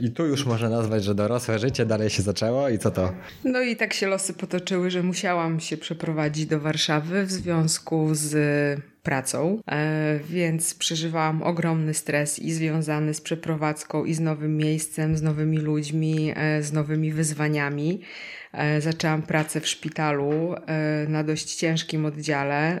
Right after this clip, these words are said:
Speaker 2: E, no i tak ciężko było, dwadzieścia jeden lat i, e, zostałam rzucona na taką głęboką wodę, więc zaczął się stres i
Speaker 1: Ale to było wtedy jeszcze studia? Miałaś w
Speaker 2: Nie,
Speaker 1: sensie,
Speaker 2: po.
Speaker 1: czy,
Speaker 2: To już
Speaker 1: po,
Speaker 2: po.
Speaker 1: po studiach, ale pielęgniarstwo było studia, tak?
Speaker 2: E, studium.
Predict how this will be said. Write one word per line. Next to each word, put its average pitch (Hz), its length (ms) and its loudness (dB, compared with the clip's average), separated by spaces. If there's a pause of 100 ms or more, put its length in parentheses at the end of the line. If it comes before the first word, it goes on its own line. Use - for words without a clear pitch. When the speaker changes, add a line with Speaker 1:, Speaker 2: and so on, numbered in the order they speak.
(120)
Speaker 2:
E, - 60 -2 (680)
no 165 220 0
i 165 140 2
tak 160 320 -4
ciężko 220 480 0
było, 151 280 2
dwadzieścia 156 520 -2
jeden 156 340 2
lat 156 300 0 (100)
i, 165 420 0 (420)
e, - 40 -12
zostałam 160 380 2
rzucona 156 360 0
na 156 120 2
taką 156 280 -2
głęboką 151 540 0
wodę, 147 440 2 (840)
więc 220 220 0
zaczął 196 300 0
się 165 240 2
stres 165 640 0 (240)
i 277 300 2 (360)
Speaker 1:
Ale 107 180 4
to 120 100 0
było 117 200 2
wtedy 113 300 2
jeszcze 110 320 2
studia? 127 480 2
Miałaś 143 380 2
w 180 40 0
Speaker 2:
Nie, 165 60 -2
Speaker 1:
sensie, 143 260 2
Speaker 2:
po. 110 120 -2
Speaker 1:
czy, - 120 0
Speaker 2:
To 123 320 -4
już 202 140 -4
Speaker 1:
po, 135 80 0
Speaker 2:
po. - 100 -4
Speaker 1:
po 156 120 -2
studiach, 90 360 0
ale 113 140 0
pielęgniarstwo 156 500 0
było 95 160 2
studia, 90 320 0
tak? - 180 0
Speaker 2:
E, 165 200 0
studium. 147 500 -4